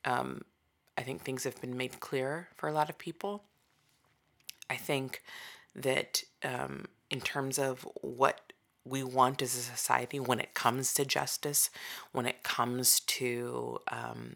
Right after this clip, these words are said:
making life better for ourselves, making life better for other people, I think we have a clearer idea of what that entails. And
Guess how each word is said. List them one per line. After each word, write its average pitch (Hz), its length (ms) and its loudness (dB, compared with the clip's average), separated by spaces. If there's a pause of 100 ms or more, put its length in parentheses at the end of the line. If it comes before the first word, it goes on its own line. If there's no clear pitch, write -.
making 120 360 -6
life 117 280 -4
better 120 220 -2
for - 200 -2
ourselves, 123 720 0 (340)
making 135 240 -4
life 135 220 -4
better 131 220 0
for - 200 -6
other 123 200 -4
people, 160 560 -2 (280)
I - 60 10
think - 440 -2
we 143 320 -2
have 131 200 -4
a 131 60 -6
clearer - 440 -2
idea 131 600 -2
of 120 160 -6 (180)
what 131 240 2 (120)
that 123 220 6
entails. - 760 -4 (520)
And 120 380 2